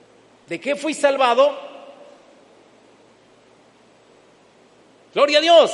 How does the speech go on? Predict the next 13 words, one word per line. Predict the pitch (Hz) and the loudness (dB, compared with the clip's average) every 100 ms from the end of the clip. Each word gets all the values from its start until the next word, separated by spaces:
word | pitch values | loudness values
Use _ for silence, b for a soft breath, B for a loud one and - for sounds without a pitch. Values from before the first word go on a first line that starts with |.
| - | -6
somos | 262 302 | -4 -2
salvos. | 285 330 330 294 151 - - - - - - - _ _ _ _ _ _ _ | 0 -2 2 0 0 -6 -20 -20 -20 -20 -20 -20 _ _ _ _ _ _ _
¿Salvos | - 262 254 | -8 -4 -2
de | 226 | -2
qué? | 233 311 - - - - - - _ _ _ _ _ - | -2 -6 -6 -10 -20 -20 -20 -20 _ _ _ _ _ -18
¿O | |
salvos | 117 220 277 | -8 -2 -2
para | 262 214 | -2 -8
qué? | - 311 226 - - - - - _ _ _ _ _ - | -4 -4 -4 -10 -20 -20 -20 -20 _ _ _ _ _ -14
¿O | |
salvos | - 277 285 | -8 0 0
por | - 240 - | 0 -2 -2
qué? | 330 285 - | -2 -2 -4